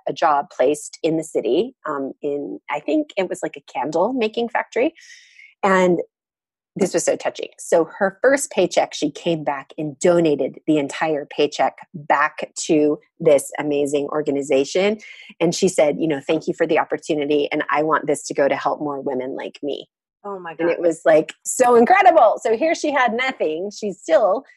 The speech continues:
Speaker 1: you know, struggling, first paycheck, and, and to just donate the hundred percent of it back.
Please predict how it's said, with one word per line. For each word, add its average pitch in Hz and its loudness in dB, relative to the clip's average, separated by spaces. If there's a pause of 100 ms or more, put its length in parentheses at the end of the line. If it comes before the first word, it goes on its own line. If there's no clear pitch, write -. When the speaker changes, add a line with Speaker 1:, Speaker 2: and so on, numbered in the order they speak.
(140)
Speaker 1:
you 214 -4
know, 185 -2 (100)
struggling, 190 0 (480)
first 202 0
paycheck, 175 -2 (100)
and, 165 -8
and 165 -8
to 170 -12
just 156 -10
donate 160 -4
the - -6
hundred 147 -10
percent 139 -16
of 131 -14
it 123 -8
back. 92 -4